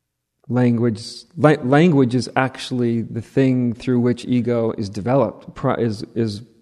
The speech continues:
in large part, not entirely, but in large part through the, through language. You can't really have a coherent ego structure until you have enough language to hold it together.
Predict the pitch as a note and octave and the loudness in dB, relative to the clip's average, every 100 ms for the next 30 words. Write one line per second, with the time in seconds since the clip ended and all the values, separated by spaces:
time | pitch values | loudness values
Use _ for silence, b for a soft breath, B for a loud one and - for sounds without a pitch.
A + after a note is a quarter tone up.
0 | - A#2+ G#2+ B2+ F3 F3+ - A#2+ A2+ C3 | -6 -2 2 4 4 2 -4 -4 -2 2
1 | C#3+ B2+ A#2 C3 B2 A2 G#2 A2+ A2 A2+ | 4 4 2 0 0 0 -2 -2 -2 0
2 | A#2 B2+ - B2 G#2+ - B2+ B2 A2 - | 0 0 -2 -4 -4 -4 -2 -2 -2 -4
3 | C#3 A#2 G#2 A2+ G#2+ - - _ _ _ | -2 0 0 -2 -6 -10 -16 _ _ _
4 | _ B B B B B B B _ _ | _ B B B B B B B _ _
5 | _ - _ - B2+ - F#3 F3+ C#3+ F#3 | _ -20 _ -2 0 4 4 6 8 8
6 | E3+ C#3 C#3 C3 - C3 A#2+ C#3 A#2+ B2+ | 8 6 4 4 4 2 6 4 6 4
7 | C#3+ A#2+ - B2 A2+ - A2+ A#2 B2+ B2 | 4 2 2 0 -2 -2 -4 0 4 4
8 | B2 A#2+ B2 A#2+ A#2 - A2+ B2 A2 G#2 | 4 4 4 2 0 0 0 0 0 -2
9 | - G2+ A2 G#2+ G#2 G#2+ A2 - - | -4 -2 0 0 -2 -4 -4 -6 -12